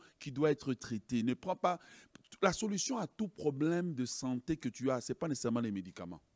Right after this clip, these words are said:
Non. Ce n'est pas les médicaments. Frère, je vais te dire la vérité. Si, si le problème débat sur une malédiction,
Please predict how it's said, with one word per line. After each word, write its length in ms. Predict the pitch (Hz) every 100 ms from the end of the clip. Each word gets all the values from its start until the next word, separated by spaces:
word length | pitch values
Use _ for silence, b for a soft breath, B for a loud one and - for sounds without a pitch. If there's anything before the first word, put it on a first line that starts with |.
| _ _ - _ _ - _ - _ _ _ _ _
Non. 180 | 233 196 117 _ _ _ _ _ _ _ _ _ _ _ _
Ce 80 |
n'est 60 | -
pas 100 | 220
les 100 | 220
médicaments. 480 | 170 151 143 139 110 _ _ _ _ _ _ _ _ _ _ _ _ _ _ _ _ _ _
Frère, 260 | - 208 180
je 60 |
vais 100 | 202
te 80 | -
dire 160 | 160 160
la 100 | 127
vérité. 380 | 113 110 117 -
Si, 200 | - 220
si 200 | - -
le 120 | 330 -
problème 320 | 170 170 190
débat 200 | 156 175
sur 120 | -
une 60 | 156
malédiction, 580 | 131 120 120 - 117